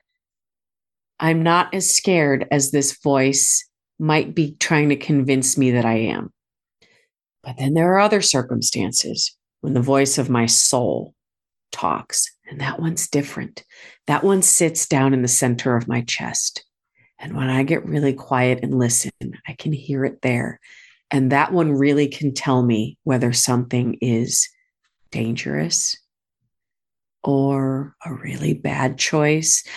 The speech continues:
Like, that voice knows stuff that the voice in my head, my pipsqueak twerp,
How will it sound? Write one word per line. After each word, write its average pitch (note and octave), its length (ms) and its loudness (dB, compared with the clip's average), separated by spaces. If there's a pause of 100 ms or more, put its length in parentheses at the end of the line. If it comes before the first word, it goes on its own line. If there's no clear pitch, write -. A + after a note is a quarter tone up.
(140)
Like, D#3+ 260 0
that E3+ 420 2
voice D3+ 600 2
knows C3+ 880 2 (200)
stuff - 760 2
that C#3 140 2
the C3+ 80 2
voice E3 340 4
in D3+ 100 2
my A#2 140 0
head, C3 340 2
my C#3 140 4
pipsqueak - 560 0
twerp, C3 420 0